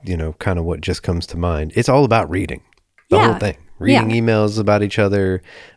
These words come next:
Speaker 1: uh, reading books, everything is reading centric. So, uh, no surprises this is a film you would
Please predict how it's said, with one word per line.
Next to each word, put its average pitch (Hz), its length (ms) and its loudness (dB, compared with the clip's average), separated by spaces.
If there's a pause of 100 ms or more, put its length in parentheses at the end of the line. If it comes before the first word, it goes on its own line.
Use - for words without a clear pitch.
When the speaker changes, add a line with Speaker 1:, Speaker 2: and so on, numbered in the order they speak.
Speaker 1:
uh, 82 200 0
reading 98 260 -2
books, 92 500 -4
everything 92 400 -2
is 85 340 -6
reading 85 320 -2
centric. - 480 -6
So, 76 300 -4 (580)
uh, 85 180 -8 (100)
no 123 260 4
surprises 117 680 0
this 107 220 0
is 98 120 -4
a 95 60 -2
film 92 320 0
you 90 160 0
would 87 200 -4